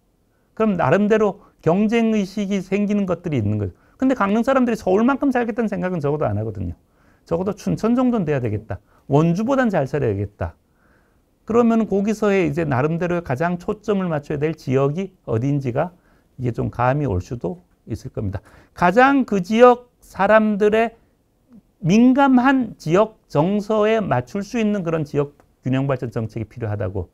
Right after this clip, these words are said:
제가 말씀드릴 수가 있는 거죠. 자, 그래서 수도권과 비수도권의 균형 발전도 중요하지만 시도 간에, 시도 내에, 동네와 동네 간에도 우리가 챙겨야 될 것들이 있다.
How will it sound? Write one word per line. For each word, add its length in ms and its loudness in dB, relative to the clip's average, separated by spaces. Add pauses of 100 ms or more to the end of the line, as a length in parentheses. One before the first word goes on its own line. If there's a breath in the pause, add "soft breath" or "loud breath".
(200)
제가 200 -6
말씀드릴 480 -4
수가 200 -10
있는 160 -6
거죠. 200 -14 (1700 soft breath)
자, 200 2
그래서 560 2 (360 soft breath)
수도권과 760 2
비수도권의 640 0
균형 260 -2
발전도 360 0
중요하지만 840 -2 (880)
시도 540 0
간에, 500 0
시도 440 -2
내에, 540 0 (560)
동네와 460 4
동네 340 0
간에도 360 0
우리가 360 -2
챙겨야 340 -4
될 160 -2
것들이 500 -4 (300)
있다. 500 -2